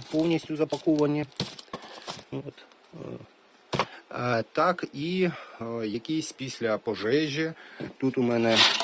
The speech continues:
є такі екземпляри, як бачите. Е, то, е, перебираються акумулятори. Звісно, мертві банки відкидаються. Буває і таке, як ви бачите.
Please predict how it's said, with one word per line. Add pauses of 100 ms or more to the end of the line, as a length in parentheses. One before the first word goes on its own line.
(220)
є
такі
екземпляри,
як
бачите. (680)
Е, (460)
то, (300)
е,
перебираються
акумулятори. (240)
Звісно,
мертві
банки (560)
відкидаються. (680)
Буває
і
таке,
як
ви
бачите.